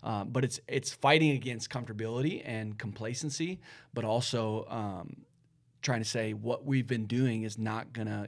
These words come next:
get us the same results forever. So let's change it up. And so,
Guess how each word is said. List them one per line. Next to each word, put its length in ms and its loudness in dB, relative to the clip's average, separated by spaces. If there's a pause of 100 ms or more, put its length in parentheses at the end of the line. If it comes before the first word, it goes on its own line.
get 120 -4
us 120 -4
the 80 -10
same 360 -4
results 600 -8
forever. 580 -6
So 180 -6
let's 240 -4
change 300 0
it 80 -6
up. 240 -6
And 120 -8
so, 300 0